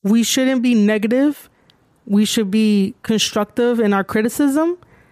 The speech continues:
but also keep in mind that someone else's perspective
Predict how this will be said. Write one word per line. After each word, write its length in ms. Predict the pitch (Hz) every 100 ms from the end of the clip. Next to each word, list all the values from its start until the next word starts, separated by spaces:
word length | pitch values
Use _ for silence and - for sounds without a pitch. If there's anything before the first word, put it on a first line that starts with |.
| _ _ -
but 200 | 233 240
also 420 | 208 247 247 277
keep 240 | - 269 269
in 140 | 247
mind 420 | 220 220 220 214
that 140 | 196 196
someone 360 | - 214 220
else's 360 | 220 214 226 -
perspective 880 | - 208 - 202 196 - 196 185